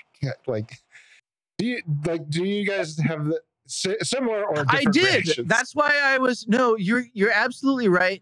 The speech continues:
Speaker 2: And I was like, it was almost like that, the guy that she went to with the idea, the fir-, like, the journalist or whatever. I, I can't remember who he was, but he was, like, kinda just like, "Yeah, sure, sure, Nan, like, you, you do
Speaker 1: <laughs>
Speaker 2: that." Like, that,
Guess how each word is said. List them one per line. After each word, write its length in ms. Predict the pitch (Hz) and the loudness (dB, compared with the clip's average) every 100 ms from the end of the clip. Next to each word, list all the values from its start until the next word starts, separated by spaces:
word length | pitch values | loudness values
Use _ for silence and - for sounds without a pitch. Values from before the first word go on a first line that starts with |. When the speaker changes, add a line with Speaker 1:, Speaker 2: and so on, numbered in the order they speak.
| - | -2
Speaker 2:
And 140 | 180 | 2
I 100 | 185 | 4
was 140 | 185 170 | 2 2
like, 220 | 180 165 _ _ _ _ _ _ - | 0 0 _ _ _ _ _ _ 2
it 120 | 269 | 2
was 120 | 220 | 4
almost 260 | 262 285 - | 2 2 2
like 160 | 277 | 2
that, 260 | 262 208 170 | 0 0 0
the 80 | 175 | 2
guy 340 | 185 196 208 | 4 4 2
that 220 | 175 175 | 0 -4
she 160 | - 180 | -2 0
went 260 | 151 170 - | 2 0 0
to 80 | 190 | 2
with 160 | 170 | 2
the 120 | 175 | 2
idea, 260 | 156 143 151 | 2 2 0
the 80 | 143 | 0
fir-, 200 | - 156 | -2 -2
like, 200 | 143 127 | -2 0
the 60 | 139 | 0
journalist 540 | 135 147 156 156 - | 2 2 4 2 2
or 60 | 160 | 2
whatever. 500 | 160 160 170 180 180 - | 4 2 2 0 -2 -4
I, 80 | |
I 60 | - | -4
can't 320 | 143 - 156 | -6 -6 -2
remember 240 | 156 131 120 | 0 2 4
who 140 | 123 | 4
he 60 | 113 | 4
was, 300 | 113 101 - _ _ _ - | 4 0 -6 _ _ _ -2
but 100 | 175 | 2
he 100 | 175 | 4
was, 140 | 180 170 | 2 2
like, 220 | 175 - _ - | 0 -2 _ -2
kinda 260 | 202 196 | 0 2
just 180 | 165 175 | 0 0
like, 120 | 170 | 0
"Yeah, 460 | 156 165 165 156 147 | 2 2 4 2 0
sure, 800 | - 170 165 156 143 131 127 131 | -2 0 2 2 2 0 -4 -8
sure, 260 | - 202 190 | -4 0 2
Nan, 440 | 165 151 147 143 | 2 2 0 -2
like, 200 | 151 139 - | -2 -2 0
you, 140 | 165 | 0
you 320 | 170 165 170 170 | 2 2 2 4
do 180 | 175 | 4
Speaker 1:
<laughs> 20 | 151 | 4
Speaker 2:
that." 360 | 143 127 120 | 4 2 0
Like, 220 | 123 123 | -2 0
that, 200 | 156 160 | 0 0